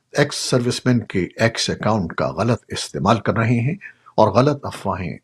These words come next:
फैलाई जा रही हैं। एक्स सर्विसमैन सोसाइटी के एक्स हैंडल से पीर की शब एक बयान जारी किया गया था, जिसमें इंतखाबात में मुबैना धांधली की जिम्मेदारी आर्मी चीफ, डीजी आईएसआई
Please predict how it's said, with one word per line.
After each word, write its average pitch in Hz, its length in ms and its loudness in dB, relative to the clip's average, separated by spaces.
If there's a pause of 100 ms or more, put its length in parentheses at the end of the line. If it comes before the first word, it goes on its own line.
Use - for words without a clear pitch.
(140)
फैलाई 85 280 -4
जा - 180 -6
रही - 320 -8
हैं। - 200 -8 (1800)
एक्स 170 180 6
सर्विसमैन 160 520 2
सोसाइटी 143 540 2
के 95 260 0 (400)
एक्स 135 240 0
हैंडल 123 260 4
से - 220 0
पीर 131 360 2
की 180 80 -2
शब - 360 0
एक 95 160 -6
बयान 113 340 4
जारी - 300 -10
किया 76 180 -12
गया 69 200 -14
था, - 280 -2 (480)
जिसमें 139 460 2
इंतखाबात 117 760 4
में 95 100 2
मुबैना 98 440 0
धांधली 123 480 2
की - 140 -8
जिम्मेदारी 87 600 -8 (420)
आर्मी 104 340 2
चीफ, - 440 -8 (360)
डीजी 143 600 -2 (220)
आईएसआई 101 920 0